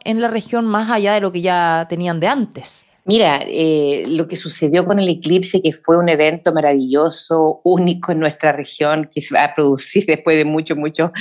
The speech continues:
Speaker 2: eh, cientos de años más, eh, fue aperturar, eh,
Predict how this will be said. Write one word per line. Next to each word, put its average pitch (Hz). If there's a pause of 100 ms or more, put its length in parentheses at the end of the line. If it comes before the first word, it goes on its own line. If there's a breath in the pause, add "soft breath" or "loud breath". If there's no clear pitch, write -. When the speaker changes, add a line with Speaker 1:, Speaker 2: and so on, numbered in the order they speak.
(420 loud breath)
Speaker 2:
eh, 147 (300)
cientos 170
de 156
años 151
más, 147 (280 loud breath)
eh, 170
fue 220
aperturar, 175
eh, 151